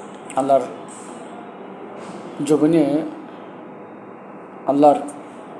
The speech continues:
বান্দাদেরকে আল্লাহর রাস্তায় চলার তৌফিক দান করছে এবং আল্লাহর বান্দাদেরকে সেবা করার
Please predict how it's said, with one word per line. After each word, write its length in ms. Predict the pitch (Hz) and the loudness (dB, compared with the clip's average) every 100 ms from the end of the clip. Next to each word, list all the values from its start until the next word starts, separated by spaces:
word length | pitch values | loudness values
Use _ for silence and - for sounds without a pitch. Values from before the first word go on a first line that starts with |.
| - - - - - - - - - - - - - - - - - - - - - - - - - - - - - - - - - - - 131 | -14 -14 -14 -14 -14 -12 -12 -14 -14 -14 -14 -12 -12 -12 -12 -12 -12 -12 -14 -14 -14 -14 -12 -12 -12 -12 -12 -12 -12 -12 -12 -14 -14 -12 -8 4
বান্দাদেরকে 840 | 156 156 170 147 - - 131 147 - - - - - - - - - - - - - | 6 10 10 8 4 0 0 0 -2 -12 -14 -14 -14 -14 -14 -14 -12 -12 -12 -10 4
আল্লাহর 300 | 143 156 151 | 8 10 10
রাস্তায় 340 | 147 - 170 180 | 8 8 4 6
চলার 220 | 147 143 - | 6 6 6
তৌফিক 260 | 143 147 | 4 4
দান 160 | 135 131 | 4 4
করছে 360 | 147 151 196 202 - | 2 2 2 2 6
এবং 360 | 151 147 131 131 | 6 6 4 4
আল্লাহর 220 | 139 131 | 4 6
বান্দাদেরকে 480 | 135 135 156 - 202 | 6 6 4 0 -2
সেবা 320 | - 143 143 | 2 6 6
করার 220 | 143 | 8